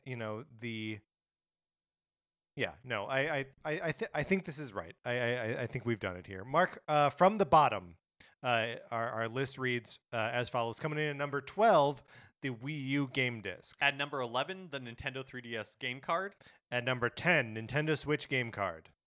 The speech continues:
Speaker 2: At number nine, the Nintendo sixty-four game pack.
Speaker 1: At number eight, the Nintendo D S, uh,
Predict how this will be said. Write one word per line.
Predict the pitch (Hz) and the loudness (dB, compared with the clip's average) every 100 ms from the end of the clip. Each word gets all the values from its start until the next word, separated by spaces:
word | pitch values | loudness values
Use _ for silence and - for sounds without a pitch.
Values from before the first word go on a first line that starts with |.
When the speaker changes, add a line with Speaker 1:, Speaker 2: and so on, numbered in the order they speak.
| - | -8
Speaker 2:
At | 139 | -6
number | 135 135 | -6 -4
nine, | 123 143 143 107 | -2 0 0 -2
the | 120 | -8
Nintendo | 131 131 151 180 | -8 -10 -10 -8
sixty-four | 170 - 165 - 147 | -10 -12 -12 -8 -8
game | 120 113 131 | -6 -8 -6
pack. | 113 95 87 - _ | -4 -6 -8 -20 _
Speaker 1:
At | 127 127 | -2 0
number | 135 127 | 0 0
eight, | 156 147 180 - | 0 0 -2 -6
the | 143 127 | -6 -6
Nintendo | 117 113 139 131 127 110 | -6 -6 -4 -2 -4 -6
D | 131 135 | -4 0
S, | 127 151 151 - | 2 0 -2 -6
uh, | 139 127 131 | -4 -2 -2